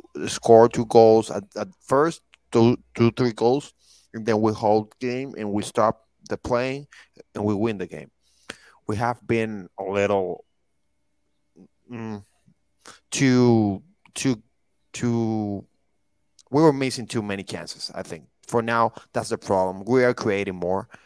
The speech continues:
but in, for Juventus to, to be better, we need to finish those chances. And we are able to finish those chances, we're gonna be, we're going to be good because our midfield has improved. We're not, we don't have the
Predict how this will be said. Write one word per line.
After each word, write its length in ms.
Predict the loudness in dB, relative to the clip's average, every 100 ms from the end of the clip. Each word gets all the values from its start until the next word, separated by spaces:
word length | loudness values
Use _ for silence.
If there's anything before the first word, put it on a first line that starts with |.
| _ _ _ _ _
but 180 | -4 -2
in, 340 | -2 -6 -14 -18 _ _ -6
for 120 | -2
Juventus 400 | -2 -2 -6 -8
to, 340 | -4 -4 -4
to 240 | -8 -8 -6
be 160 | -4
better, 260 | -2 0 0
we 180 | -4 -6
need 260 | -8 -8
to 220 | -8 -10 -10 -10
finish 260 | -8 -8
those 180 | -4 -4
chances. 520 | -4 -12 -14 -16 -16 -10
And 100 | -4
we 140 | 0
are 140 | 2 2
able 240 | -2 -6 -8
to 140 | -10
finish 480 | -8 -6 -6 -8 -4
those 220 | -2 -2
chances, 720 | -6 -8 -6 -8 -12 -16 -20 _ _ _ _ -14
we're 120 | -8
gonna 180 | -4 -4
be, 320 | 0 0 -2 -6 -14 _
we're 160 | -4 -2
going 220 | -2 -4
to 100 | -4
be 120 | -6
good 200 | -4 -6 -6
because 280 | -6 -4 -2
our 80 | -2
midfield 460 | -2 -2 -4 -4 -6
has 300 | -2 -2 -2
improved. 420 | -12 -6 -8 -8 _ _ _ -6
We're 100 | -4
not, 300 | 0 0 0
we 140 | -4
don't 260 | 2 2 2
have 180 | -6
the 100 | -6